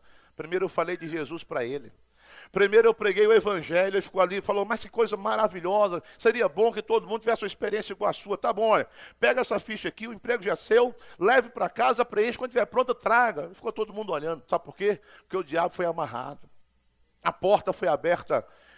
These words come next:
E sabe como aconteceu? Aquele homem, mesmo na macumbaria, passou a ser um defensor, não.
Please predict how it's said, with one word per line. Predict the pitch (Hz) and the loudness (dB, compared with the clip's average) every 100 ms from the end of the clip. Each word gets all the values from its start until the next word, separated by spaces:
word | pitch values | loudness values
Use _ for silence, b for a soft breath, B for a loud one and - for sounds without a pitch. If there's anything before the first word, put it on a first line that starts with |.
| b - | b -14
E | |
sabe | - 190 | 2 2
como | 180 | 2
aconteceu? | 185 214 | -4 0
Aquele | 190 214 185 | 0 -2 -4
homem, | 156 190 196 | -4 -4 -4
mesmo | 180 190 | -4 -4
na | 180 | -2
macumbaria, | 170 165 175 156 135 185 160 | -4 -6 -2 -2 -2 -6 -8
passou | 165 - 190 | -10 -10 -10
a | |
ser | 180 202 | -6 -6
um | 175 | -6
defensor, | 160 180 175 135 185 | -6 -4 -6 -8 -8
não. | 185 185 139 | -2 -2 -2